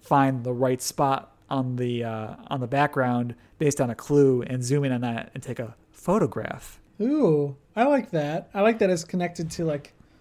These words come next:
Speaker 2: a storyline. That's cool.
Speaker 1: So I, I think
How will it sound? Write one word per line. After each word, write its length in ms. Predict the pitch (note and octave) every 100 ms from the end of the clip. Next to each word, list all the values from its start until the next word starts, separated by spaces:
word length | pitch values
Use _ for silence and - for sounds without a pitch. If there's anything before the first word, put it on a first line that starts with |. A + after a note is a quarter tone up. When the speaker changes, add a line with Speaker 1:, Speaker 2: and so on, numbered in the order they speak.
| - -
Speaker 2:
a 40 |
storyline. 600 | - - F#3 E3+ D3+ C3+ C#3+
That's 180 | E3
cool. 280 | - D#3 C#3
Speaker 1:
So 320 | D#3 F3+ F#3+
I, 180 | F3+ F3+
I 60 | E3
think 440 | - A#3+ C4+ -